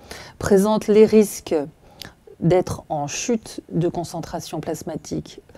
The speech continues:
tout au long de la grossesse, avec pour conséquence une réactivation de leur maladie. Donc il s'agit ici d'antiépileptiques, de certains antidépresseurs, du lithium qui est un thymorégulateur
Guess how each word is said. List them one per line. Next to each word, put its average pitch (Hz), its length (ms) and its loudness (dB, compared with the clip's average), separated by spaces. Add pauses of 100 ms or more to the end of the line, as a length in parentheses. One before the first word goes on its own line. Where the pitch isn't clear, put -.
(200)
tout 226 220 0
au - 20 2
long 170 120 -2
de 151 40 -6
la 151 80 -4
grossesse, 165 600 -6 (320)
avec 185 260 4
pour - 200 -10
conséquence 185 760 -8
une 185 100 -2
réactivation 170 680 -6
de 214 40 -2
leur 180 140 -6
maladie. 165 460 -8 (680)
Donc 175 200 0
il - 40 -14
s'agit 170 380 -2
ici 196 440 -2
d'antiépileptiques, 165 1160 -2
de 143 80 -4
certains 180 520 -6
antidépresseurs, 165 1080 -6
du 165 160 -2
lithium 196 640 -2
qui - 100 -10
est - 100 -14
un 143 140 -8
thymorégulateur 160 1120 -8